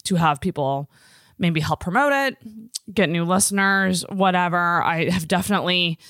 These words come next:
realized that Intoxicated is not a show that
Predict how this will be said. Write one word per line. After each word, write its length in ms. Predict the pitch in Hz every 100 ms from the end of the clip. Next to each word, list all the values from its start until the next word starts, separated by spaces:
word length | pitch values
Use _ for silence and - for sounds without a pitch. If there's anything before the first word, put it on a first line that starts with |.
| - - _
realized 600 | 190 214 202 185 180 -
that 140 | 180 170
Intoxicated 760 | 170 185 160 - 196 165 156
is 180 | 160 156
not 160 | 170 160
a 80 |
show 600 | 170 185 160 156 156 160 - _ _ _ _ -
that 640 | 190 170 156 143 -